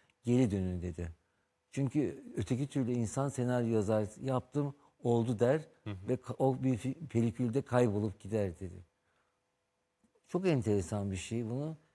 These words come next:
Speaker 1: Ben uzun süre düşündüm, neden böyle sinema sanatına karşı mıydı?
Speaker 2: Yok.
Speaker 1: Yok. Başka bir şey söylemek istedi bana. Ne söylediğini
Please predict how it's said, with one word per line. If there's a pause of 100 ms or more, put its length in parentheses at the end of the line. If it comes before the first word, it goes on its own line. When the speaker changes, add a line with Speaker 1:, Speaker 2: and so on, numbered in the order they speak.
(280)
Speaker 1:
Ben (100)
uzun
süre
düşündüm,
neden
böyle (320)
sinema
sanatına
karşı
mıydı? (140)
Speaker 2:
Yok. (120)
Speaker 1:
Yok. (880)
Başka
bir
şey
söylemek
istedi
bana.
Ne
söylediğini